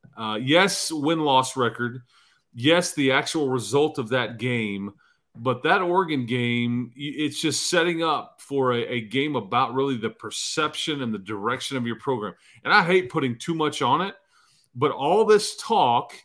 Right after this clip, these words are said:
there's gonna be so many folks that point at McMurphy or whoever and go, "Told you so." <laughs> They, they, they, they were not ready for prime time,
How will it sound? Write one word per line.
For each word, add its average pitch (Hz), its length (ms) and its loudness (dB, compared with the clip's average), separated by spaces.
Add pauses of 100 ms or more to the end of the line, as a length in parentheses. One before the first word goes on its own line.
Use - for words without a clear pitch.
(420)
there's 139 220 0
gonna 156 180 0
be 143 260 -2 (480)
so 214 520 2
many 226 240 2
folks 147 720 -2
that 143 220 -4
point 180 260 -2
at 127 140 -4
McMurphy 170 640 -2
or 123 240 0
whoever 143 680 2
and 127 220 -6
go, 123 440 0 (420)
"Told 143 340 -4
you 104 100 -6
so." 80 360 -10 (680)
<laughs> - 240 -16
They, 131 460 -4
they, 131 240 2
they, 127 280 4
they 127 180 2
were 117 160 2
not 139 340 6
ready 151 200 2
for 156 120 -8
prime 139 320 0
time, 123 560 -2